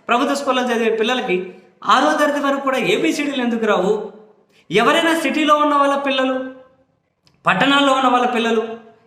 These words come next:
ఎండాకాలం సెలవులకి ఊర్లకు వచ్చినప్పుడు బంధువుల కోసం వాళ్ళు ఇంగ్లీష్లో మాట్లాడుతుంటే, వాళ్ళు పోష్గా మాట్లాడుతూ ఉంటే మా పిల్లలు ఇలా ఉంటే బాగుంటుంది కదా అని చెప్పి మా అమ్మ నాన్న వాళ్ళ వైపు మా వైపు చూసిన ఆ కళ్ళల్లో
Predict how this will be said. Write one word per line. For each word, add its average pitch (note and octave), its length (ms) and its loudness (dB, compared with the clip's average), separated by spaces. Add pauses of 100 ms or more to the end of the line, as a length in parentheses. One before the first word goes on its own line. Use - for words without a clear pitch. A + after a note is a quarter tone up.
ఎండాకాలం D#4 560 0
సెలవులకి C#4 420 0
ఊర్లకు B3+ 380 -2
వచ్చినప్పుడు C4 380 -2
బంధువుల A#3+ 360 0
కోసం A3+ 380 -4 (460)
వాళ్ళు C4 240 2
ఇంగ్లీష్లో D4 420 0
మాట్లాడుతుంటే, G#3 640 -2
వాళ్ళు C#4 220 0
పోష్గా C#4 500 0
మాట్లాడుతూ A#3+ 500 0
ఉంటే F3 560 -6 (220)
మా C4+ 400 2
పిల్లలు E4 240 2
ఇలా D#4 200 2
ఉంటే D4 280 2
బాగుంటుంది C#4+ 640 0
కదా C#4 220 0
అని C4+ 200 0
చెప్పి C4 360 -4 (160)
మా A3 160 2
అమ్మ B3+ 320 2
నాన్న D#4+ 260 2
వాళ్ళ C4+ 260 2
వైపు D4 240 0
మా C4+ 180 2
వైపు C4+ 280 0
చూసిన B3+ 220 -4 (360)
ఆ A#3 380 2
కళ్ళల్లో D#4+ 760 0